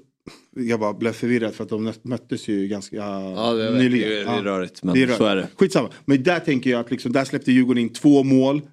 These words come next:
Speaker 1: eh, Hovland på fasta situationer, men det är bara han som egentligen är stark och Hammar.
Speaker 2: Mm.
Speaker 1: Så Danielsson tar jag in för att liksom, han kan ta en del defensiva bonus, eh, och att han kan vara, eh, bra på fasta framåt. Så det här är ju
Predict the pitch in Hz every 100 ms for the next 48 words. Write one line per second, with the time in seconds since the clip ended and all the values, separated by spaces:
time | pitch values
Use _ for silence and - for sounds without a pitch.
0 | - 123 120 123 123 123 120 127 120 113
1 | 120 127 120 120 120 143 143 120 117 113
2 | - 110 104 110 107 101 117 104 110 113
3 | 113 95 85 117 - - _ 123 160 147
4 | 147 202 196 190 131 117 123 117 110 113
5 | 107 123 _ _ - 135 131 143 147 135
6 | 127 117 120 - 117 120 117 123 131 175
7 | - _ _ _ _ - 117 113 117 123
8 | 139 123 117 120 117 117 123 - 135 113
9 | 110 123 113 113 - 110 - - 131 113
10 | 87 - 135 135 156 175 180 151 127 117